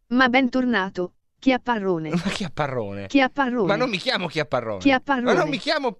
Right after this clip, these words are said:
Speaker 2: Chiapparrone.
Speaker 1: Date il benvenuto al vostro. Chiappa, chiappa, chiapparrone.
Speaker 2: Ma non mi chiamo Chiapparrone.
Speaker 1: Chiappa, chiappa,
Speaker 2: Eh, vabbè.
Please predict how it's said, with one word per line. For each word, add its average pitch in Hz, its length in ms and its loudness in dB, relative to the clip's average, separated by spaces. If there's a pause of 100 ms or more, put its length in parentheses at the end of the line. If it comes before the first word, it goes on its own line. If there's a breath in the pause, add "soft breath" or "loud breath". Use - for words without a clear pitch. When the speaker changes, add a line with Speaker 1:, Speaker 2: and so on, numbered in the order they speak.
Speaker 2:
Chiapparrone. 160 460 -2
Speaker 1:
Date 302 240 4
il 247 140 4
benvenuto 269 520 2
al 294 140 4
vostro. 165 540 -4 (840)
Chiappa, 277 400 4
chiappa, 247 360 0
chiapparrone. 208 600 0
Speaker 2:
Ma 247 100 2
non 302 140 2
mi 277 100 -2
chiamo 330 260 0
Chiapparrone. 214 1120 0
Speaker 1:
Chiappa, 277 380 4
chiappa, 247 340 0
Speaker 2:
Eh, 254 160 4
vabbè. 247 120 4